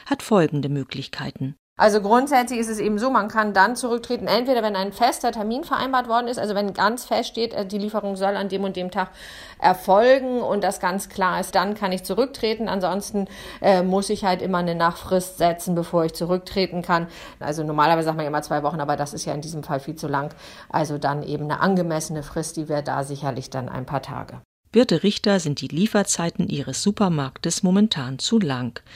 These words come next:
Speaker 1: In der Woche lässt sie sich jetzt gern mal fertige Speisen vom Lieferservice bringen, wie Sushi beispielsweise. Trotz Corona-Zeiten musste sie bisher kaum warten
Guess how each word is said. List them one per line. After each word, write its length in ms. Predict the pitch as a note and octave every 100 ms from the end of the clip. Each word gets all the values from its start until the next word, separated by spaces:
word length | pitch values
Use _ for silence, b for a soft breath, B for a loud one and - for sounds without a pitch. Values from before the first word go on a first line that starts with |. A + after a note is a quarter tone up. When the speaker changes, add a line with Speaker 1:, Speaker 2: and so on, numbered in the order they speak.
| B
Speaker 1:
In 200 | - D3+
der 160 | C#3+ C3+
Woche 340 | F#3 - A#3+
lässt 300 | G#3+ D3+ -
sie 80 | -
sich 200 | D3+ D3
jetzt 280 | C3+ - -
gern 240 | D3+ D3+
mal 160 | F3 F#3+
fertige 500 | - F3 D3+ D#3+ E3
Speisen 520 | - D3+ C#3+ C#3 E3
vom 260 | - B3 B3+
Lieferservice 760 | F#3+ D3 C#3+ - D3 C#3 C3+
bringen, 400 | - D3 D3 C#3+ B B B
wie 160 | - B3
Sushi 380 | A3 E3+ - C3+
beispielsweise. 880 | B2+ - - A#2+ C3+ C3+ C#3 A#2 F#2+ _ b b b
Trotz 320 | - C3 C3 -
Corona-Zeiten 920 | C#3+ D3 A#3 G#3 - G3 F#3 - F3 B B
musste 300 | A3+ B3 A3
sie 140 | D#3+ D#3
bisher 420 | E3+ - G#3 A3
kaum 380 | - C3 E3 E3
warten 440 | D3 E3 E3